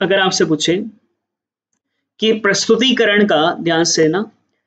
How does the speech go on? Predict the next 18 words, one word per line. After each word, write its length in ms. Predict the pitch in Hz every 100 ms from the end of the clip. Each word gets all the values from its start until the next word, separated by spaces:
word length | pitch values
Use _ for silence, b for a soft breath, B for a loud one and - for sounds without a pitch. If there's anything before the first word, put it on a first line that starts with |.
| _ _ _ -
सबसे 400 | 190 - - 233
सही 680 | - - 180 208 202 143 - _ _ _ _ _ 170
या 100 | 180
सबसे 360 | - 165 214
सर्वोत्तम 760 | 208 - 165 165 170 - 190 151 - - _ _ _ _ -
प्रस्तुतिकरण 680 | 175 - 180 196 185 185 185 -
किसको 320 | 185 - 202
माना 320 | 185 160 170
जाता 320 | 170 160 156 147
है, 120 | 147
तो 120 | 147
ध्यान 240 | 156 170
रखना 220 | 185 180 180
सबसे 280 | 175 160
सही 320 | - 165 185 196
और 120 | 180
सबसे 260 | - 170
सर्वोत्तम 720 | - 170 156 165 - 226 185